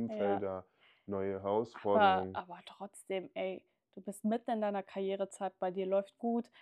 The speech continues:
Speaker 1: du hast deine Freunde, du,
Speaker 2: Ja.
Speaker 1: alles läuft und dann kommt eine Frau in dein Leben. Ich meine, du bist ein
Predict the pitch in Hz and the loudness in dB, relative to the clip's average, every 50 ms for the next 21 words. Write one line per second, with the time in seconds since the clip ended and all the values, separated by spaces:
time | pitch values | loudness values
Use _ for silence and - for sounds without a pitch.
0 | - _ - 185 196 196 - - 196 196 190 - - - - 233 233 233 226 226 | -16 _ -4 -4 -4 0 0 0 -2 -2 -4 -12 0 6 8 8 8 8 6 4
1 | 220 220 220 220 220 220 - - - - - 190 185 202 220 - - - 240 269 | 4 6 6 6 6 4 0 -8 -18 -16 -12 -8 -4 -2 -2 0 4 6 8 10
2 | 294 294 285 - - 233 254 269 311 349 349 339 - - 247 226 226 240 240 240 | 10 8 8 4 4 8 10 12 12 10 10 6 0 -4 -2 2 6 6 6 6
3 | 247 247 240 - 233 226 - - 220 220 220 214 214 208 202 196 - - - 285 | 6 2 -2 -4 -6 -6 -6 -4 -2 0 0 2 0 0 -2 -4 -4 6 8 10
4 | 349 370 339 320 320 302 285 302 302 302 277 269 226 220 - - - 104 - - | 10 10 10 10 8 10 8 8 6 6 6 4 2 0 -4 -8 -8 -8 -8 -10
5 | 202 196 - - 196 196 | -12 -12 -8 -6 -6 -6